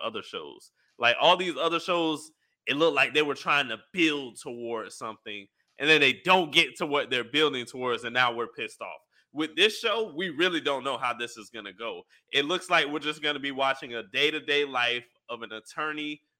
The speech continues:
who just happens to be a Hulk. Like, I think that's what we're gonna get, and I think that's gonna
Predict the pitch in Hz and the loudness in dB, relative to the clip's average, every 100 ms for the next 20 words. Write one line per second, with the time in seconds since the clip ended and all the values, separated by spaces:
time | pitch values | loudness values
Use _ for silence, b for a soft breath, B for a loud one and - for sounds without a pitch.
0 | - 131 113 127 139 127 127 117 - 110 | -14 -12 -6 -6 0 -2 -2 -14 -14 -10
1 | 113 98 98 82 _ _ _ _ _ - | -8 -8 -10 -16 _ _ _ _ _ -4
2 | 104 104 - 117 143 165 165 139 139 147 | -2 -2 -4 2 2 2 0 0 -2 -4
3 | 135 127 135 117 120 147 - b b - | -4 -4 -4 -4 -2 -2 -2 b b 2
4 | 139 143 - 127 107 139 143 151 143 131 | 4 4 2 -4 0 0 0 -2 -4 -4